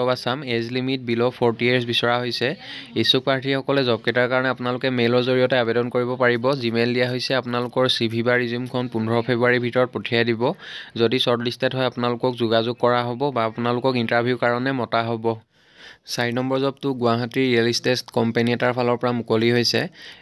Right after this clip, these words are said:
এপইণ্টমেণ্ট, উই আৰ এ লিডিং ৰিয়েল ইষ্টেট কোম্পানী এট গুৱাহাটী, হায়াৰিং ছেলছ অফিচাৰ। ছেলছ অফিচাৰ পোষ্টৰ বাবে কেণ্ডিডেট বিচৰা হৈছে, লগতে প্ৰজেক্ট ইঞ্জিনিয়াৰ বিচৰা হৈছে। জবকেইটাৰ বাবে মিনিমাম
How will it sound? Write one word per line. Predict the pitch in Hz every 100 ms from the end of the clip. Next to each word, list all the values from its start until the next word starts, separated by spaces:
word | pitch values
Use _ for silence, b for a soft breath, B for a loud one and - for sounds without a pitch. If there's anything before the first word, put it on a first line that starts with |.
| 113 110
এপইণ্টমেণ্ট, | - 120 127 127 143 151 -
উই | 113 120
আৰ | 123 117
এ | 127 117
লিডিং | 110 117 120
ৰিয়েল | 113 113 117
ইষ্টেট | - 120 117
কোম্পানী | 110 107 117 117 120
এট | 110
গুৱাহাটী, | 107 110 107 120 139 117
হায়াৰিং | 107 113 117 127 -
ছেলছ | 113 117
অফিচাৰ। | 110 120 - 113 156 B B -
ছেলছ | 120 117 117 120
অফিচাৰ | 131 131 135
পোষ্টৰ | 123 - 123 127
বাবে | 123 127 127
কেণ্ডিডেট | 113 113 123 120
বিচৰা | 117 120 120
হৈছে, | 117 139 139
লগতে | 107 110 120 120 120
প্ৰজেক্ট | 117 110 117 120
ইঞ্জিনিয়াৰ | 117 120 120 120 117
বিচৰা | 120 117 120
হৈছে। | 117 - 131 B B B B -
জবকেইটাৰ | 117 107 123 135 131
বাবে | 139 131
মিনিমাম | 117 120 127